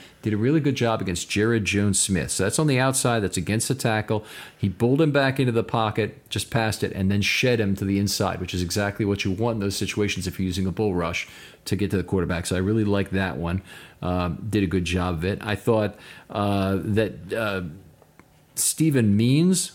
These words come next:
was on the field. Now, he didn't get a ton of reps today, it didn't look to me, but he was on against Jimmy Murray, number sixty-seven. Those guys fought it out to, uh, to, I'd say, a, a draw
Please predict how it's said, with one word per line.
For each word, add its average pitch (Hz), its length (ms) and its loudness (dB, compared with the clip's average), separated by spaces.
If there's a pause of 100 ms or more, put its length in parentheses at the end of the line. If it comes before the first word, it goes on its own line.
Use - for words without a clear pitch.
(100)
was 120 140 2
on 135 120 4
the 127 80 4
field. 135 260 2
Now, 127 100 2
he 180 100 2
didn't 269 260 2
get 127 180 2
a 92 140 -2
ton - 440 -2
of 110 220 0
reps 113 260 0
today, 123 300 2
it 107 100 -2
didn't 107 260 -2
look 107 180 -2
to - 100 -4
me, 107 280 0 (280)
but 107 100 0
he 104 40 2
was 104 120 2
on 117 160 2
against 98 340 0
Jimmy 117 320 2
Murray, 104 380 2
number 87 240 -2
sixty-seven. 92 720 -2
Those 92 160 0
guys 95 260 -2 (300)
fought 117 340 2
it 104 80 2
out 98 300 0
to, 87 320 0
uh, 85 220 -2 (320)
to, 143 120 0
I'd 131 100 0
say, 123 200 2
a, 101 160 -2
a 107 100 -4
draw 92 640 0